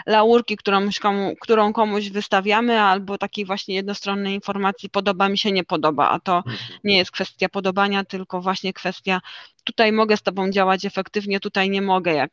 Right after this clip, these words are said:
Speaker 1: tu jest mi łatwo, tu jest mi trudno, nie?
Speaker 2: A tu jest ta jedna z rzeczy, która bardzo jest istotna w N V C, że nie mówimy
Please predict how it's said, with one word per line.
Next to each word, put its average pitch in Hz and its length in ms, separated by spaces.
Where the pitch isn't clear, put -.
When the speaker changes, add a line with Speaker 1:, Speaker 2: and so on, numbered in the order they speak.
Speaker 1:
tu 190 120
jest 170 180
mi 180 60
łatwo, 190 340
tu 202 100
jest 190 160
mi 185 120
trudno, 170 420
nie? 175 300
Speaker 2:
A 156 80
tu 147 100
jest 156 140
ta 151 140
jedna 143 300
z 117 60
rzeczy, 135 300
która 127 180
bardzo 120 220
jest 127 160
istotna 117 500
w 95 120
N 113 180
V 104 80
C, 113 180
że 110 240
nie 113 120
mówimy 110 560